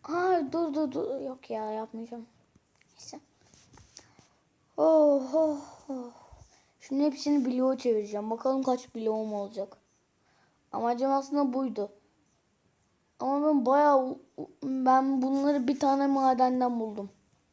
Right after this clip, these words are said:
O kadar büyük bir madendi ki maden maden değildi. Hayvan gibiydi.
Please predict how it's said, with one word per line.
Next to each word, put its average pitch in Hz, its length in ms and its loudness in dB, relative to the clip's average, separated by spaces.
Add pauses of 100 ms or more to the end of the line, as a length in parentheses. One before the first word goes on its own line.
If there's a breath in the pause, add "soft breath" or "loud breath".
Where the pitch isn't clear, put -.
(840 soft breath)
O - 40 -18
kadar 262 360 -2
büyük 254 280 -6
bir 262 60 -4
madendi 247 640 0
ki 392 140 -2
maden 240 500 0
maden 240 540 0
değildi. 208 200 -4
Hayvan 220 460 -2
gibiydi. 196 400 -6